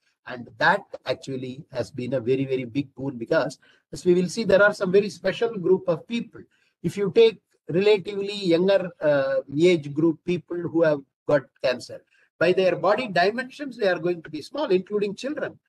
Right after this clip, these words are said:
Now, in their case, the resolution will be very difficult. You know, if it's an adult with a large size body, some of the conventional method of radiation treatment will work.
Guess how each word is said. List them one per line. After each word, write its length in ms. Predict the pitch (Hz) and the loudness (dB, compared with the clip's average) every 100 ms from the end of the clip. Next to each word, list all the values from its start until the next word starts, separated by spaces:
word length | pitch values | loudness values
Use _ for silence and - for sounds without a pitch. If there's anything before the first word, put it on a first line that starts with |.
| _ _ | _ _
Now, 160 | 175 214 | -2 0
in 140 | 196 | 2
their 280 | 180 190 247 | 2 2 0
case, 340 | - 196 196 - | 0 0 0 0
the 120 | 165 | -4
resolution 580 | 151 202 226 240 254 240 | -2 -2 -4 -4 -6 -6
will 120 | 226 | -6
be 140 | 196 | -2
very 220 | 196 196 202 | 2 2 0
difficult. 520 | 214 240 - 135 123 | -8 -10 -10 -10 -8
You 100 | 151 | -4
know, 80 | 190 | -2
if 160 | 175 | -4
it's 160 | 175 202 | -6 -2
an 140 | 180 | 0
adult 300 | 151 202 202 | 2 0 -2
with 160 | 185 156 | -10 -2
a 60 | 165 | 2
large 340 | 156 180 170 | 2 2 -2
size 280 | - 180 165 | -4 -4 -2
body, 440 | 143 180 170 165 _ _ - | 2 2 2 -2 _ _ -4
some 200 | 190 185 | 0 0
of 120 | 196 | 0
the 80 | 196 | -2
conventional 540 | 175 180 196 180 185 | -2 0 -2 -4 -6
method 260 | 165 160 156 | -4 -2 -2
of 120 | 135 | -2
radiation 460 | 143 139 143 143 139 | -4 -4 -6 -8 -12
treatment 420 | 143 - 143 127 | -12 -12 -14 -12
will 160 | 120 123 | -10 -2
work. 200 | 180 | -2